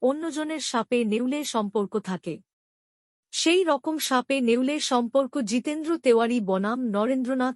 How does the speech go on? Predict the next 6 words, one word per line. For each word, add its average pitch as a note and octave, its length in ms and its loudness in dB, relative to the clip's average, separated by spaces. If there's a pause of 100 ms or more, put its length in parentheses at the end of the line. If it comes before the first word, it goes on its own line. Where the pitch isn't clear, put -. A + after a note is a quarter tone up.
চক্রবর্তীর। F#3 760 -2 (920)
সেই F4 380 0
উনিশ F4+ 340 -2
সাল D4 300 0
থেকেই E4 380 -2
চলছে B3 560 2